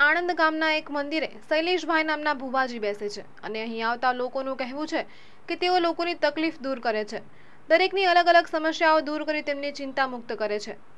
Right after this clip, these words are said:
અહીં મંદિરે માતાજીને ફુલહાર, આસોપાલવનું તોરણ તેમજ રૂપિયાની ભેટ આપવામાં આવે છે.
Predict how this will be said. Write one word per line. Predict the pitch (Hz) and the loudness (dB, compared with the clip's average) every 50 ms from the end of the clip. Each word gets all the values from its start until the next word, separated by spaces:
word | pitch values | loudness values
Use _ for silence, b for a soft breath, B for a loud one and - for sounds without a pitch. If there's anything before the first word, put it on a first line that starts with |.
| - - - | -18 -14 -12
અહીં | 226 233 233 226 | -10 -8 -6 -6
મંદિરે | 226 220 220 226 240 233 247 240 | -6 -6 -6 -6 -4 -4 -4 -2
માતાજીને | 240 233 240 240 - 254 254 254 285 269 240 196 - - - - - - - - - | 0 0 0 0 0 0 0 0 -2 -4 -6 -6 -8 -10 -16 -18 -18 -18 -18 -8 -4
ફુલહાર, | 302 285 285 285 285 311 320 330 | -2 -2 0 2 4 6 6 6
આસોપાલવનું | 320 294 277 302 - 339 320 320 320 320 320 320 311 311 285 | 6 6 4 4 2 0 2 4 4 4 2 2 0 -2 -2
તોરણ | 311 311 330 320 302 233 - - - | 2 2 2 4 2 0 -2 -4 -4
તેમજ | 311 330 349 302 302 | -2 -2 -2 -2 -2
રૂપિયાની | 294 294 - 330 339 339 339 330 254 277 | -4 -4 -2 0 0 0 0 -4 -4 -4
ભેટ | 269 269 262 262 | -4 -2 0 2
આપવામાં | 247 233 - - 220 220 214 208 202 | 0 0 0 -2 -4 -2 -2 -4 -2
આવે | 196 202 208 | -2 -4 -6
છે. | 208 208 | -6 -8